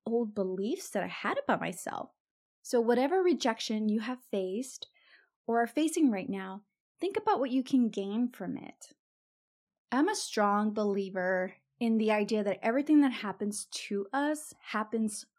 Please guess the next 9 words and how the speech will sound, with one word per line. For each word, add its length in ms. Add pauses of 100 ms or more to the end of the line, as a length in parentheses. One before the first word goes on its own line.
for 420
us. 460 (800)
If 100
we 180
look 360
at 440 (180)
what 180
we've 300
lost, 680